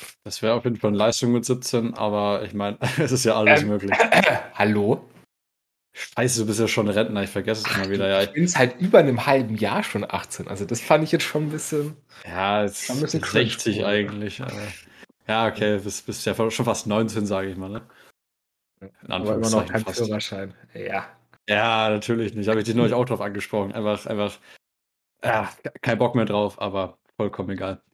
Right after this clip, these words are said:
Speaker 1: Max, was ich noch ansprechen wollte,
Speaker 2: Ja.
Speaker 1: ganz wichtig, hab ich mir fett markiert. Den Spaß musst du dir auch mal wieder machen. Und zwar, wir haben's oft über Filme, ich möcht's heute mal kurz halten mit den Filmen, aber ich wollt's unbedingt noch mal ansprechen. Und zwar hab ich diese Woche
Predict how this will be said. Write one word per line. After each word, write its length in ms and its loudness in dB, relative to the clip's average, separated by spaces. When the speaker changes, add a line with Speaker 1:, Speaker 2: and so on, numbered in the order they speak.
Speaker 1:
Max, 380 -2
was 180 2
ich 60 4
noch 160 2
ansprechen 540 0
wollte, 340 -6
Speaker 2:
Ja. 80 -8
Speaker 1:
ganz 220 -2
wichtig, 240 -2
hab 60 2
ich 80 -2
mir 180 0
fett 220 -4
markiert. 420 0
Den 100 0
Spaß 400 0
musst 160 0
du 60 -6
dir 120 2
auch 80 -4
mal 140 0
wieder 180 0
machen. 220 -6
Und 140 -12
zwar, 520 0
wir 100 0
haben's 260 0
oft 160 -2
über 180 0
Filme, 300 2
ich 100 -4
möcht's 200 -6
heute 140 -6
mal 80 -6
kurz 360 -8
halten 240 -2
mit 80 -4
den 100 -4
Filmen, 300 -2
aber 140 0
ich 120 -4
wollt's 160 -2
unbedingt 200 -4
noch 80 -8
mal 100 -4
ansprechen. 440 -4
Und 120 -10
zwar 200 0
hab 120 0
ich 140 -8
diese 300 0
Woche 400 2